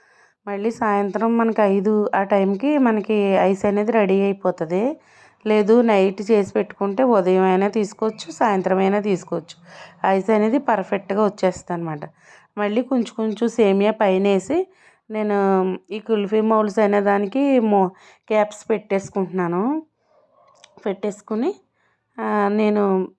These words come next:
డీప్ ఫ్రీజర్లో పెట్టేస్తాను అనమాట. ఉదయం పెట్టాను నేను, ఉదయం అంటే ఓ పది ఆ టైంకి పెట్టాను. సాయంత్రం ఆరు, ఏడు అయిపోయేటప్పటికి గట్టి పడినాయి అనమాట, ఐస్ రెడీ అయింది. పిలిచి చక్కగా పిల్లలకి ఇచ్చాను.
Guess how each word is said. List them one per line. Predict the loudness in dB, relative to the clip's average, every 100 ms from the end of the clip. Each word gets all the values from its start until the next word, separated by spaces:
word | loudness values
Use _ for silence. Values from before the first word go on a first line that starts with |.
| _ _ _ -8
డీప్ | -6 -4
ఫ్రీజర్లో | -4 -2 -2 -2
పెట్టేస్తాను | 0 0 0 -2 -4 -8 -6
అనమాట. | -4 -4 -2 -2 -2 -6 -12 -20 _ -10
ఉదయం | -6 -4 -2
పెట్టాను | 0 -2 -2 -4 -2
నేను, | -2 -2 -2 -2 -4 _ _ _ _ _ -12
ఉదయం | -8 -4 -2 -2 -2 -2
అంటే | -2 -2 0
ఓ | 0 -2 -4 -2
పది | -2 0 0
ఆ |
టైంకి | 0 0 -2 -2
పెట్టాను. | -4 -2 -4 -2 -4 -6 _ -20 _
సాయంత్రం | -6 -2 0 0 0 2
ఆరు, | 2 2 2
ఏడు | 2 4 4
అయిపోయేటప్పటికి | 2 0 0 0 -2 -6 -2 -4 0 0
గట్టి | -2 -6
పడినాయి | -4 -2 -2 -2
అనమాట, | 0 0 0
ఐస్ | 0 -2 -2
రెడీ | -2 -2 -2
అయింది. | -2 -2 -2 0 -2 _ _ _ -20 -20 -20 _ _ -10
పిలిచి | -8 -8 -2 0
చక్కగా | 0 -2 -6 0 2 2 2 0
పిల్లలకి | -2 -4 -2 -2 -2 0 2 0 -2
ఇచ్చాను. | -6 -6 -4 -2 -2 -2